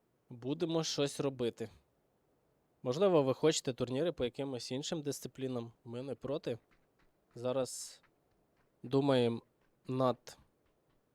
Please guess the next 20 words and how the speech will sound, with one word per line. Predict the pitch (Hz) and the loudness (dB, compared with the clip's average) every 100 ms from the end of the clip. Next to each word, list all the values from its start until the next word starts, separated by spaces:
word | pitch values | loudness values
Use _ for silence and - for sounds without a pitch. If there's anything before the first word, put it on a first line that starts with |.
| _ _ _ _ _ _ | _ _ _ _ _ _
генералами. | 117 127 123 110 107 123 131 131 135 _ _ _ - | -4 0 2 4 4 2 0 -4 -10 _ _ _ -14
Така | 127 - | -10 0
є | 127 123 | 2 2
гра | 131 | 2
Zero | 127 120 135 127 | 0 0 0 0
Hour. | - 123 127 131 _ _ _ _ _ _ _ _ _ _ _ _ _ _ - - - - - - - - - - | 0 2 2 -2 _ _ _ _ _ _ _ _ _ _ _ _ _ _ -20 -20 -16 -14 -16 -18 -18 -16 -16 -12
Що | - 139 | -4 -4
тут | 135 120 | -4 -4
коїться? | - 123 208 - 160 131 - - - - - | 0 0 0 -6 -8 -8 -14 -18 -16 -12 -6
<laughs> | 139 - - - - - - | -4 -4 -8 -10 -10 -12 -10
Це | - 156 | 4 8
розвідка | 147 156 170 196 - | 10 10 8 2 4
чи | 165 - | 2 4
що? | 131 135 127 180 - - - - - - - _ _ _ - | 2 4 4 2 -8 -14 -16 -18 -20 -20 -20 _ _ _ -18
Цікаво, | - - 117 107 113 | -16 -8 -6 -2 -4
що | - | -2
він | 123 | -4
хоче | 117 123 - | -2 -4 -4
тут | 120 120 - - - - _ _ - _ _ _ _ | -6 -8 -10 -18 -20 -20 _ _ -20 _ _ _ _
знайти. | - 131 123 117 120 139 | -12 -2 0 0 -2 -4